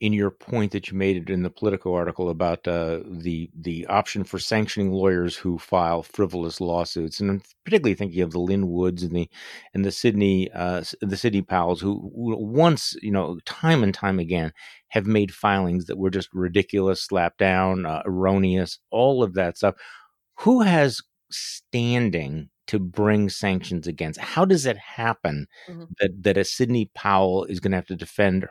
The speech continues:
Speaker 1: her law license going forward,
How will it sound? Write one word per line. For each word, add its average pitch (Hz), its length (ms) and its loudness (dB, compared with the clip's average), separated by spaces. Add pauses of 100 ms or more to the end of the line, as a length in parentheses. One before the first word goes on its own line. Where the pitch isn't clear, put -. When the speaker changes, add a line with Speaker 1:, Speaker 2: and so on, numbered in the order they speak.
Speaker 1:
her 92 280 0
law 95 400 4
license 90 540 -4
going 87 360 -4
forward, 80 540 -2